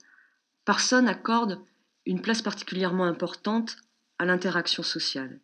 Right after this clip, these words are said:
c'est-à-dire à l'étude de l'action des acteurs sociaux entre eux. Précisons que pour Parsons, les acteurs sociaux d'un système social ne sont pas seulement des personnes individuelles, mais aussi des groupes, des collectivités, comme par exemple une classe sociale,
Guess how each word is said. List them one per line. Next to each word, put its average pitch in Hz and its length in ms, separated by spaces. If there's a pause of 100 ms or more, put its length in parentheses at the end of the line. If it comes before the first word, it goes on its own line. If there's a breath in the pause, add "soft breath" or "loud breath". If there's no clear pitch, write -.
c'est-à-dire 190 680 (280 loud breath)
à 170 120
l'étude 190 380
de 180 80
l'action 185 480
des 147 240
acteurs 175 340
sociaux - 460
entre - 320
eux. - 80 (420)
Précisons 214 460
que 226 100
pour - 280
Parsons, 220 560 (640 loud breath)
les 160 180
acteurs 208 420
sociaux - 440
d'un 147 140
système - 480
social 185 560 (540 loud breath)
ne 165 80
sont 180 200
pas 220 160
seulement 185 640
des - 160
personnes 180 540
individuelles, 147 760 (320)
mais 185 80
aussi 214 240
des 220 140
groupes, 175 340 (100)
des 156 180
collectivités, 185 920 (380 loud breath)
comme 147 180
par 156 140
exemple 160 360
une 160 120
classe - 240
sociale, 135 560